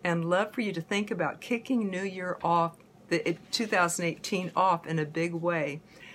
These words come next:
especially if you feel stuck at your current rank, you'd like to break into six or seven figures,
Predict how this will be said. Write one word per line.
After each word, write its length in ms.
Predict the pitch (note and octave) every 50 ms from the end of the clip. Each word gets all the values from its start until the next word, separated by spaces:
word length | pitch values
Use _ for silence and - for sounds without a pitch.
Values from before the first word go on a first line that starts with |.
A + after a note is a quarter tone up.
| - -
especially 960 | - - - - - - - - C4+ F#4 E4+ - - - E3+ E3 D#3 D#3+ D#3 -
if 320 | - E3+ E3 D#3+ D#3+ -
you 480 | E3+ E3+ F#3 G3+ G#3+ F#3+ D#3 D3+ D#3+ F3 -
feel 260 | - G#3 F#3 E3+ D#3
stuck 420 | D#3 - - - F3 D#3+ E3 - -
at 160 | G3 - -
your 100 | A3 G#3+
current 360 | - - A3+ A3 A3 A#3 A#3 F#3
rank, 540 | F3 E3 E3 D#3+ D#3+ E3 D#3+ - - - - - - - - - - - - - - - - -
you'd 140 | F#3 F3
like 200 | F3 E3+ E3+ E3
to 100 | - -
break 340 | E3 D#3 E3 E3 F3 F3 -
into 180 | G#3 G3 F#3+ F3
six 380 | - - - F3 E3+ - -
or 60 | G3+ F#3+
seven 400 | - - F#3 F3+ F#3 F#3+ G3 F#3+
figures, 800 | - - E3+ D#3+ D#3 - D#3 D3+ D3+ D3+ D#3+ - - - -